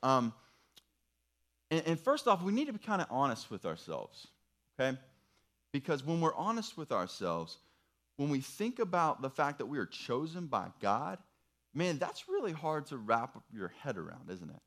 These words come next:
Like, that's hard for me a lot of times to wrap my head around. I'm just being honest, okay? And I don't think I'm the only one. To think about the God of the universe has chosen me, and not because of anything that I have done,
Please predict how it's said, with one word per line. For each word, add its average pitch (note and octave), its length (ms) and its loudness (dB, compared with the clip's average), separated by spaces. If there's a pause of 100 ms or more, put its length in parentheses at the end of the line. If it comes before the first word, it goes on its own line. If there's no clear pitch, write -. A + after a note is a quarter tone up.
(580)
Like, B2+ 220 2
that's - 200 0
hard C#4+ 260 2
for F#3 80 -2
me F3+ 160 2
a F3+ 60 2
lot C#3+ 160 6
of B2+ 80 2
times C3 280 0
to C3+ 80 -2
wrap B2 220 4
my C3 200 4
head G#2+ 160 -2
around. D#2+ 240 -6
I'm A2+ 80 -6
just - 160 -12
being C3 220 -2
honest, G2 400 -2
okay? G#2+ 340 0 (320)
And G2 120 0
I A#2 60 4
don't D3+ 160 -2
think C3 160 -6
I'm B2 120 0
the A2 120 -2
only G2+ 240 -2
one. A2+ 300 -2 (220)
To F3 80 -4
think A#3 180 -2
about G#3 180 8
the E3 60 2
God D#3+ 300 10
of B3+ 80 4
the B3+ 80 4
universe G#3 640 4 (560)
has C#3+ 180 4 (100)
chosen A3+ 680 8
me, C3 340 0 (720)
and G3 160 10
not C4+ 180 10
because B3+ 240 8
of F#3+ 80 4
anything D#4 420 6
that B3+ 120 12
I C#4 220 12
have C3+ 260 4
done, D3+ 480 6